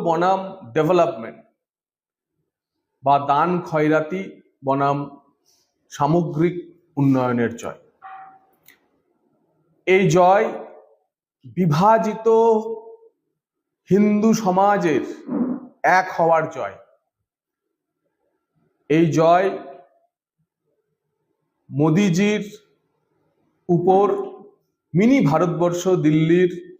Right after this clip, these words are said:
পূর্ণ আস্থা প্রকাশ করার জয়। এই জয় পাপ্পুর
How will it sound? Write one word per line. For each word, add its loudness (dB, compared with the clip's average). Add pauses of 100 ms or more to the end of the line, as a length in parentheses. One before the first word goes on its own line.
(520)
পূর্ণ 4 (260)
আস্থা -4 (840)
প্রকাশ 2 (120)
করার 0 (120)
জয়। -12 (1700)
এই 4 (140)
জয় 4 (2500)
পাপ্পুর 2